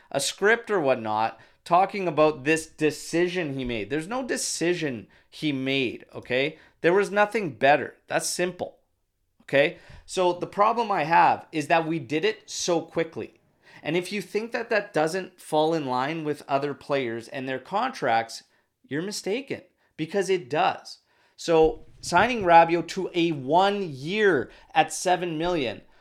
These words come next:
but trying to get a multi-year, multi-year from Chiesa and tell him no on a pay raise, hey, it is what it is. But if you're gonna sell him, this is the summer to sell him. So if Juve decides to sell him,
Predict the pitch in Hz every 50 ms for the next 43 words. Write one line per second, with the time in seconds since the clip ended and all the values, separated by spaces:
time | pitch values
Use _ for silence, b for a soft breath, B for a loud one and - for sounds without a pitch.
0 | b b b b b 151 143 143 - - 165 160 170 190 202 196 175 185 185 175
1 | 175 160 151 135 127 127 131 139 147 151 151 - 180 165 151 131 120 113 120 139
2 | 180 196 165 120 - - - - _ _ _ _ - 123 143 160 180 214 - -
3 | 240 233 220 208 208 226 240 208 151 113 - - - _ _ _ _ _ _ _
4 | - 170 175 185 202 196 - 220 220 214 214 208 185 - - 127 107 95 - -
5 | 143 135 139 - 165 160 160 165 160 151 - - 135 131 147 151 160 165 - -
6 | 156 143 143 143 - - 110 - - 170 190 208 196 165 131 110 101 101 104 110
7 | - - b b b b b b b b b b b _ 120 143 143 123 104 -
8 | _ _ - - - - - 143 139 156 160 143 151 160 156 147 147 151 151 131
9 | - - - _ _ _ 156 151 156 156 156 160 143 143 160 160 143 - - 170
10 | 175 196 226 233 226 226 _ _ _ _ _ _ - 139 156 151 - 170 151 147
11 | 151 156 151 - - 147 143 143 143 135 139 139 131 120 - 139 123 101 85 -
12 | - - - 131 127 123 135 151 165 175 175 185 175 156 160 151 - 165 151 147
13 | 147 139 - - 135 120 - - 139 135 143 165 185 208